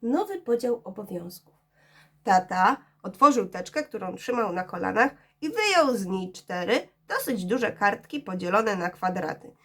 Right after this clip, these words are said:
Każda kartka była innego koloru i na każdej wypisane było imię. Basi na kartce jasno-czerwonej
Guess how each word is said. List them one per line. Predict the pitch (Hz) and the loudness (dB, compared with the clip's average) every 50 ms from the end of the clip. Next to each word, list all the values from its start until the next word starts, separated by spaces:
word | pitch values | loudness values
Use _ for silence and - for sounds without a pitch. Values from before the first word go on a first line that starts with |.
| _ _ _ _ _ | _ _ _ _ _
Każda | 247 285 302 277 214 196 | 0 0 2 2 0 -2
kartka | - 180 180 - - - 226 233 196 | -2 -6 -8 -8 -4 0 0 0 2
była | 170 165 180 175 | 2 0 0 0
innego | 180 180 175 180 196 208 214 214 208 | 0 -2 -2 0 2 2 2 0 -4
koloru | - - 196 180 170 - - - - 233 - - - _ _ _ - | -2 -2 -2 -2 -2 -4 -6 -8 -10 -10 -12 -12 -20 _ _ _ 0
i | 277 | 2
na | 277 302 302 | 4 4 6
każdej | 320 359 392 392 370 339 320 247 | 4 4 4 4 0 -4 -4 -2
wypisane | 208 196 185 - - 220 226 240 226 214 | -2 -4 -6 -6 -6 -4 -2 0 0 -2
było | 196 175 170 175 185 - - | -2 -2 -2 -4 -4 -6 -8
imię. | 170 165 160 - - - _ _ _ _ _ _ - | -8 -8 -6 -8 -8 -12 _ _ _ _ _ _ -10
Basi | 185 185 185 175 196 190 - - 196 202 226 - - - - | 0 2 2 2 2 0 -4 -6 -4 -4 -4 -4 -6 -8 -8
na | - 202 202 | -8 -8 -2
kartce | - 202 196 - - _ _ _ _ _ _ - 277 285 311 | 0 0 0 -2 -8 _ _ _ _ _ _ -4 -2 0 2
jasno-czerwonej | 277 240 208 208 208 214 226 - - 233 247 285 320 - 359 330 330 262 196 185 170 160 - - | 2 4 6 6 6 6 4 0 -2 0 0 0 0 0 0 0 0 0 -2 -2 -4 -4 -6 -12